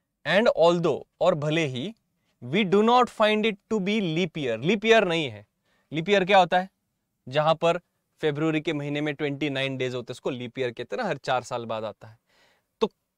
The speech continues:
maybe उनकी कहानी में लीप ईयर में अगर किसी प्रकार का सैक्रिफाइस दिया जाता है तो वो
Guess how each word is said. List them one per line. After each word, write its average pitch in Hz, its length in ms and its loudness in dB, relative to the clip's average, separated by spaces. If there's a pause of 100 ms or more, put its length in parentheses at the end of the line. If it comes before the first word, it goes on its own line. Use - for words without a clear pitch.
(120)
maybe 202 500 4
उनकी 220 280 2
कहानी 202 400 2
में 185 200 2
लीप 180 340 -4
ईयर 202 200 4
में 190 160 0
अगर 175 260 2
किसी 180 340 -6
प्रकार 165 360 -2
का 175 140 -4
सैक्रिफाइस 151 540 -4
दिया 139 220 -2
जाता 135 280 -2
है 151 80 -2
तो 165 200 -6
वो 220 200 4